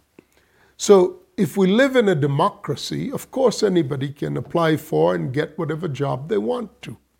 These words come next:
And if you want a job with the church, you just need to go and,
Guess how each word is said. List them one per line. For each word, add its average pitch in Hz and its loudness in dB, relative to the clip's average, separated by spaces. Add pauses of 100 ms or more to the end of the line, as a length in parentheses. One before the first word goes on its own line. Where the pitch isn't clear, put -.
(1300)
And 151 -2
if 147 -4
you 165 -2
want 160 4
a 185 2
job 156 2
with 170 -2
the - -4
church, 147 -6
you 170 -10
just 156 -10
need 143 -8
to 202 -6
go 147 -4
and, 160 -6